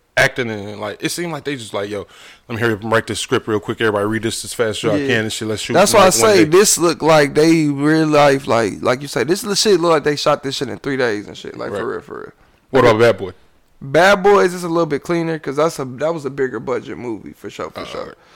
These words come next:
Speaker 2: So that's a little bit cleaner. Um, Will Smith acting on there was kinda like, exp-, I'm like, "Damn."
Speaker 1: You was exposed in part three?
Speaker 2: Yeah.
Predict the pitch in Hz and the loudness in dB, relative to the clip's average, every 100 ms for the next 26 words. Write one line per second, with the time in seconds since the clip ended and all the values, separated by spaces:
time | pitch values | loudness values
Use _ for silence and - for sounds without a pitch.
0 | _ - 147 170 151 127 113 - 139 123 | _ -2 -2 2 0 0 -4 -4 -4 -4
1 | 113 - - 120 127 107 - - _ _ | -10 -14 -14 -8 -8 -8 -12 -18 _ _
2 | _ 151 175 - 170 180 147 147 135 127 | _ 0 0 0 -2 0 0 -2 -2 -4
3 | 131 143 127 127 - 117 127 139 113 95 | -4 -2 -4 -6 -6 -6 -6 -8 -8 -10
4 | - - - - 135 110 131 135 131 139 | -14 -20 -16 -8 -6 -6 -8 -8 -8 -14
5 | _ _ _ _ _ _ - - _ - | _ _ _ _ _ _ -20 -20 _ -18
6 | 120 123 139 139 117 101 120 110 104 110 | -16 -6 0 0 0 0 0 0 -2 -8
7 | 101 - 113 87 135 - - - - - | -10 -2 0 0 -6 -8 -16 -20 -20 -20
8 | _ - 160 120 117 110 120 | _ -6 -4 -4 -6 -8 -14